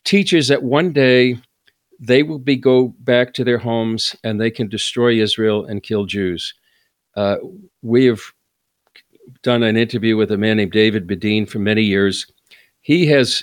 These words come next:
gone in with a camera crew and talked to these children. And what they say, John, is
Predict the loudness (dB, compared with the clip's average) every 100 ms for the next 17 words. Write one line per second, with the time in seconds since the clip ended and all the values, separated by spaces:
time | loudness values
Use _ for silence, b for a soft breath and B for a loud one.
0 | -4 0 0 2 2 2 2 -2 -8 -12
1 | -2 -2 -2 0 0 0 -2 0 0 0
2 | -4 -6 -4 -4 -4 -6 -6 -6 -4 -4
3 | -4 -6 -10 _ _ _ b b b _
4 | -2 0 0 -2 -6 -4 0 2 2 2
5 | 2 0 0 2 2 2 0 -4